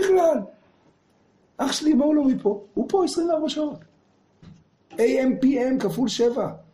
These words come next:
זה שלא ראית אותו, זה כי היה פה אהרון עם ענני כבוד. אתה באמת כל כך עיוור? ופתאום, פתאום, נחשים. איך כתוב שם בפסוק?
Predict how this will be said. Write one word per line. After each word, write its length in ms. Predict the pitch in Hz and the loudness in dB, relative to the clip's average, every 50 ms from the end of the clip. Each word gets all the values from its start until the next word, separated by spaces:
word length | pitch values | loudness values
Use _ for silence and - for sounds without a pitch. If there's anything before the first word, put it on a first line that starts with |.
| _ _ _ - | _ _ _ -8
זה 120 | - - 190 | -4 -2 0
שלא 260 | - 226 233 226 220 | 2 4 4 6 6
ראית 220 | 220 233 247 - | 6 4 4 2
אותו, 300 | 254 247 247 240 208 196 | 2 2 2 4 4 4
זה 120 | 185 160 185 | 4 2 2
כי 160 | 180 196 180 | 2 2 2
היה 140 | 170 180 180 | 2 0 0
פה 240 | 175 196 185 175 175 | 0 0 0 2 2
אהרון 300 | 170 160 165 196 208 202 | 0 0 0 0 0 0
עם 120 | 185 165 | 0 0
ענני 300 | 156 151 147 156 175 180 | 0 0 0 0 0 -2
כבוד. 380 | 151 160 147 151 185 196 202 - - - - - - _ _ _ _ _ _ _ _ _ _ _ _ _ _ _ _ _ _ _ _ _ _ _ _ _ _ | -2 -2 -2 0 0 0 0 -2 -6 -10 -16 -20 -20 _ _ _ _ _ _ _ _ _ _ _ _ _ _ _ _ _ _ _ _ _ _ _ _ _ _
אתה 80 | - | -12
באמת 500 | 117 110 131 127 135 160 214 311 330 - - - | -6 -2 -2 0 0 0 0 0 -2 -4 -6 -6
כל 100 | - 339 - | -4 -4 -4
כך 200 | - 330 330 - | -4 -6 -6 -4
עיוור? 340 | 302 - 277 302 311 311 311 - - - _ _ _ _ _ _ _ _ _ _ _ _ _ _ _ _ _ _ _ _ _ _ _ _ _ _ _ | -4 -2 -2 -2 -2 -4 -4 -6 -10 -20 _ _ _ _ _ _ _ _ _ _ _ _ _ _ _ _ _ _ _ _ _ _ _ _ _ _ _
ופתאום, 720 | - 202 190 - 381 - - 285 294 311 339 370 - - - - - - _ - | 2 6 6 6 6 6 6 6 6 6 6 4 2 -2 -6 -12 -16 -16 _ 2
פתאום, 680 | 440 453 440 - - - 294 302 359 403 403 403 403 - - - | 4 4 4 4 2 4 4 4 4 4 2 0 -4 -8 -10 -4
נחשים. 640 | - 202 214 - 208 196 - - 131 117 117 - - - _ _ _ _ _ _ _ _ _ _ _ _ _ _ _ _ _ _ _ _ _ - | -2 -2 0 0 0 0 0 -2 -2 -4 -6 -8 -16 -20 _ _ _ _ _ _ _ _ _ _ _ _ _ _ _ _ _ _ _ _ _ -4
איך 160 | 202 202 208 | -2 0 2
כתוב 200 | 220 - 247 214 | 2 2 2 0
שם 260 | 202 226 226 214 208 | 0 -2 -2 -2 -2
בפסוק? 460 | 190 220 208 - - 262 302 359 - | 0 -2 -2 0 0 -2 -2 -2 -4